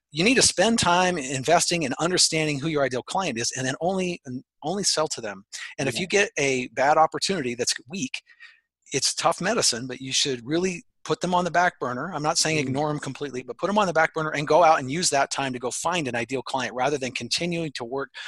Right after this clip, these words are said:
Speaker 1: with a lower grade, um, quality, uh, type of a, a, a prospect. Bec-, and
Speaker 2: Yeah.
Speaker 1: that's, that's tough because people tend to like to, the middle part of the sales process a lot more than the prospecting part.
Speaker 2: Yeah.
Speaker 1: So that,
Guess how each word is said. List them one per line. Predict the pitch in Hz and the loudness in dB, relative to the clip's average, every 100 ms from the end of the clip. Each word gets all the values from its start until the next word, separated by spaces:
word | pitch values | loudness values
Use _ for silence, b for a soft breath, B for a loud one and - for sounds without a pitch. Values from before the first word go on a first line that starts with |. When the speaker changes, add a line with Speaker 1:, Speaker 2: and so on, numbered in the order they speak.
| B B B - | B B B -10
Speaker 1:
with | 135 123 | -6 -4
a | |
lower | 110 120 139 131 | -4 -2 -2 -2
grade, | 117 123 127 123 117 - _ _ _ _ _ - - | -4 0 2 0 -2 -10 _ _ _ _ _ -20 -10
um, | 123 117 101 95 | -8 -6 -10 -14
quality, | - 185 165 120 123 117 - | 0 4 4 4 -4 -6 -6
uh, | 127 113 | -4 -2
type | 110 139 131 | 0 -2 -2
of | 113 | -4
a, | 113 113 | -4 -4
a, | 123 113 - | -4 -4 -4
a | 110 | -8
prospect. | - 160 143 - 123 - - | 0 2 2 0 -6 -8 -12
Bec-, | 131 - | -12 -8
and | 151 135 | -4 0
Speaker 2:
Yeah. | |
Speaker 1:
that's, | 143 - | 2 2
that's | 175 - | 2 4
tough | 185 147 | 4 2
because | 139 143 | 2 0
people | - 208 165 | 0 0 0
tend | - 170 | 2 0
to | 147 | 2
like | 135 135 | 2 0
to, | - 120 123 120 | -4 -6 -12 -10
the | 127 | -2
middle | 135 170 | 2 2
part | 135 135 117 | 2 -2 0
of | |
the | 110 | 0
sales | 127 113 | 0 -2
process | - 117 123 113 | -4 -4 -2 0
a | |
lot | 120 117 | 0 -2
more | 117 110 | -6 -10
than | 107 | -10
the | |
prospecting | - 107 - - - 107 | -4 -2 -2 -8 -12 -20
part. | - 107 | -14 -8
Speaker 2:
Yeah. | 104 - - B B B B | -8 -8 -10 B B B B
Speaker 1:
So | - 165 - _ _ | 0 0 -2 _ _
that, | 175 | 2